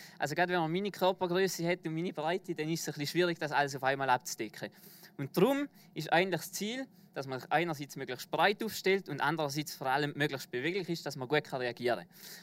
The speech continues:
Darum ist die ideale Goalie-Position, jetzt zuschauen und lernen, ne, ist ungefähr so, vielleicht mit dir hinten halt aufstehen.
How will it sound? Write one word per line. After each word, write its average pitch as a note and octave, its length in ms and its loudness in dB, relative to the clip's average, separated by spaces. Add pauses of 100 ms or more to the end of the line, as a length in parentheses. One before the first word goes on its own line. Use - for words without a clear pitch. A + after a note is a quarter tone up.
(220)
Darum D#3+ 140 -2
ist - 160 -4
die - 120 -6
ideale F#3 440 4
Goalie-Position, A3 880 0 (180)
jetzt - 320 -10
zuschauen D#3 320 0
und C3+ 100 -8
lernen, D3+ 360 0
ne, E3 140 4 (880)
ist E3 100 -4
ungefähr F#3 420 4
so, F#3 220 4
vielleicht E3 240 -4
mit C#3+ 160 -6
dir D3+ 80 -2
hinten D3+ 180 -6
halt C#3 200 -4
aufstehen. A3 400 2